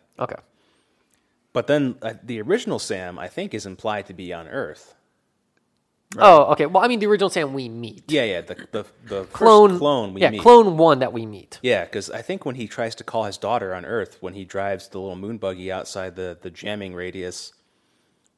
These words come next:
Speaker 2: she says that there's some guy calling about mom, and, uh,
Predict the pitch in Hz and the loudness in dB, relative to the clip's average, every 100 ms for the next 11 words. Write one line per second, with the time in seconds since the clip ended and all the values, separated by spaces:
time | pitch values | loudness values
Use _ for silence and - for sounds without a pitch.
0 | _ _ - 113 123 117 117 104 98 120 | _ _ -14 -8 -6 -4 -6 -10 -10 -10
1 | 113 107 101 - 107 101 92 98 82 85 | -8 -8 -8 -8 -10 -8 -8 -8 -6 -8
2 | 104 92 85 87 90 - 85 87 | -8 -8 -12 -16 -18 -16 -12 -12